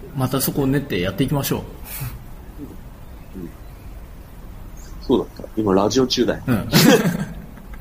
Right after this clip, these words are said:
Speaker 1: <laughs> いいじゃないですか。まあ、こういうのも、ね、本当にこのラジオだって聞いて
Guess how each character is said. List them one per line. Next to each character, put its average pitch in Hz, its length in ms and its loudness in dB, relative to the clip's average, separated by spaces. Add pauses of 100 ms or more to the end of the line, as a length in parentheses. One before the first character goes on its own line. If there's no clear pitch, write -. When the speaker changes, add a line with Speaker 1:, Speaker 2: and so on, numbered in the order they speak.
(4000)
Speaker 1:
<laughs> - 20 0
い 131 60 4
い - 20 6
じ 101 80 2
ゃ 87 40 2
な - 20 -2
い - 40 -4
で - 60 -8
す - 60 -8
か。 - 80 -8
ま 101 160 -2
あ、 - 20 -2
こ 113 160 0
う 110 60 4
い 107 240 4
う - 20 4
の 101 120 2
も、 117 260 2 (760)
ね、 156 220 0 (520)
本 202 140 6
当 208 100 4
に 202 60 4
こ 196 100 2
の 190 100 4
ラ 190 120 4
ジ 170 80 4
オ 120 60 2
だ 101 80 0
っ - 40 -4
て - 80 -2
聞 147 200 4
い 139 40 0
て 143 600 6